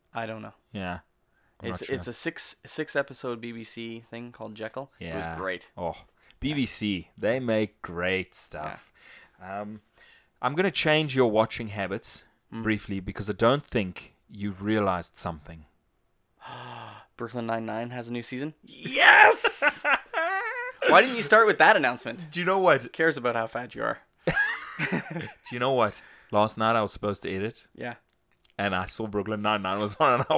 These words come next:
Speaker 2: watched three episodes and then went to bed. I couldn't do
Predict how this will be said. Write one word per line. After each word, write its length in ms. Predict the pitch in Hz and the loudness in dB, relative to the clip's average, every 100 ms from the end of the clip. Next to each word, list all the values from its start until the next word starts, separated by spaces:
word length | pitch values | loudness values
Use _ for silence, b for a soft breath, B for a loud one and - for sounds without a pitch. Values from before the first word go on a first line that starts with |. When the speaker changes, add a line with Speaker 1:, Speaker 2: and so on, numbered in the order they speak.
| 143 | 2
Speaker 2:
watched 300 | 135 143 - | 2 -2 -4
three 260 | - 143 139 | -8 -2 0
episodes 600 | 123 - 151 - 151 - _ B B B | 0 -2 -4 -2 -4 -12 _ B B B
and 80 | 160 | 0
then 140 | 156 151 | 2 4
went 160 | 156 | 2
to 60 | 139 | 6
bed. 160 | 151 | 8
I 60 | 151 | 8
couldn't 380 | 151 247 262 | 6 4 4
do 100 | 277 | 0